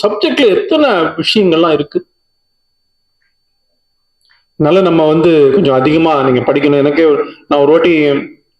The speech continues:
இதுல ஃபர்ஸ்ட் கவர்மெண்ட் வ-, நரேந்திர மோடி கவர்மெண்ட் வந்த பிறகு ஃபர்ஸ்ட் பட்ஜெட்ல கார்ப்பரேட் டாக்ஸ் எல்லாம் குறைச்சிட்டாங்க. அருண் ஜேட்லி பட்ஜெட்ல டிபேட் அதை பத்தி, கார்ப்பரேட்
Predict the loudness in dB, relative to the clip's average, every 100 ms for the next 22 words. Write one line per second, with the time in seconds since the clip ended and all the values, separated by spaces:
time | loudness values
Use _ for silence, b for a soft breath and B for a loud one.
0 | -8 -2 2 2 2 0 -2 -2 -2 0
1 | 0 0 0 0 2 0 0 2 2 2
2 | 2 0 0 -2 -2 -2 -2 -2 0 0
3 | 0 0 -2 -6 _ _ _ b _ -4
4 | -2 0 0 0 0 0 0 0 0 0
5 | 0 0 -2 -2 -2 -2 -2 -2 -2 -2
6 | -2 -2 -6 _ _ _ -2 0 2 0
7 | 0 0 0 0 0 -2 -4 -6 -20 _
8 | -20 -20 b b b _ _ _ _ _
9 | _ _ -4 -2 0 0 0 0 0 -2
10 | -2 -2 -2 0 0 0